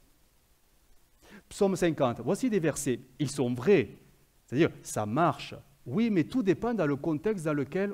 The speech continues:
nous sommes. Psaume cinquante, « Invoque-moi au jour de la détresse, je te délivrerai et tu me glorifieras. » Salomon a passé la fin de son règne dans la détresse. Est-ce qu'il a prié ? On ne sait pas.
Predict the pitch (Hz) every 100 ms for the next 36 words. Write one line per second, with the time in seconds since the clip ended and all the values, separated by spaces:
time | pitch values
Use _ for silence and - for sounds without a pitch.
0 | 202 123 - - 143 95 82 - _ _
1 | _ _ _ _ _ - 226 196 220 196
2 | 202 180 - 117 - 226 247 240 254 240
3 | 220 226 196 202 185 180 170 156 202 233
4 | 226 262 247 - _ 123 202 196 170 175
5 | 170 131 151 127 156 233 - - 143 180
6 | 170 151 147 139 - 123 113 92 - -
7 | - - 139 131 147 247 277 143 143 202
8 | - 202 190 127 - - 240 208 170 175
9 | 151 147 151 117 160 247 233 151 - 131
10 | 156 - 247 302 - _ _ _ _ 160
11 | - 262 233 - 220 196 180 - 131 131
12 | 180 202 302 349 165